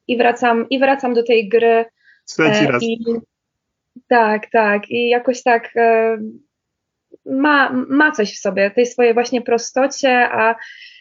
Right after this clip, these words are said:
Speaker 1: jednocześnie też, e, no, tak, dałabym chyba jedynkę, tak, Spór o
Speaker 2: Mhm.
Speaker 1: Bór jeden. Chociaż gdybyście mnie zapytali za, nie wiem, jutro, <laughs> za
Speaker 2: No
Speaker 1: tydzień,
Speaker 2: i-
Speaker 1: może to byłaby troszkę inna odpowiedź. <laughs>
Speaker 2: Dobrze, zapytamy.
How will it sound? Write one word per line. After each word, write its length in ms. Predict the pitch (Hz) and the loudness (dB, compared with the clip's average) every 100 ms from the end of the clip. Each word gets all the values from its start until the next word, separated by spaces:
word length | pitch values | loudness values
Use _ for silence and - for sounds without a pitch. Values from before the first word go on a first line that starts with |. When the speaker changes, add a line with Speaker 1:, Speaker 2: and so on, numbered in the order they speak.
| - | -6
Speaker 1:
jednocześnie 680 | 208 233 247 247 240 254 240 | 0 2 2 0 0 0 0
też, 380 | 240 233 - 240 | 2 2 0 2
e, 420 | 226 226 220 220 - | 2 2 0 -2 -4
no, 260 | 302 311 - _ _ _ _ _ _ _ _ _ _ - - | -6 -6 -8 _ _ _ _ _ _ _ _ _ _ -20 -4
tak, 280 | 247 190 - | 0 0 -2
dałabym 400 | 254 277 220 220 | 0 2 2 0
chyba 280 | 214 240 208 | -4 -4 -2
jedynkę, 440 | 202 190 196 190 - | -2 -2 -6 -6 -10
tak, 160 | - | -6
Spór 140 | 143 151 | 0 2
o 20 | |
Speaker 2:
Mhm. 140 | 151 | 0
Speaker 1:
Bór 120 | 190 | 0
jeden. 260 | 196 151 208 - _ - | -4 -4 -8 -14 _ -8
Chociaż 340 | 392 392 - _ - - - | -2 -2 -4 _ -20 -20 -6
gdybyście 400 | 247 269 302 - | -2 0 -2 -2
mnie 100 | 294 | -2
zapytali 720 | 285 294 285 277 269 254 240 _ _ _ _ _ - | 0 0 0 2 2 2 -2 _ _ _ _ _ -10
za, 520 | 202 214 208 208 208 | -2 0 2 0 -2
nie 100 | 226 | -4
wiem, 120 | 196 196 | -4 -2
jutro, 440 | 214 240 226 - - | -2 -2 -2 -2 -6
<laughs> 120 | - - | -12 -4
za 180 | 254 240 | 0 0
Speaker 2:
No 80 | |
Speaker 1:
tydzień, 280 | 285 269 240 | 2 0 0
Speaker 2:
i- 40 | 220 | -2
Speaker 1:
może 220 | 311 320 | -2 -2
to 80 | 254 | -2
byłaby 280 | 277 277 | -2 0
troszkę 320 | 277 285 - 302 | 0 0 2 2
inna 340 | 294 277 277 | 4 2 2
odpowiedź. 760 | 220 - 240 226 202 - - - 294 - 311 - - - | 0 -2 0 2 2 -2 -6 -12 -12 -10 -12 -14 -16 -10
<laughs> 720 | 523 - - _ _ _ - | -10 -12 -20 _ _ _ -4
Speaker 2:
Dobrze, 260 | 131 120 | -2 2
zapytamy. 480 | 131 139 139 98 92 | 0 0 -2 -2 -6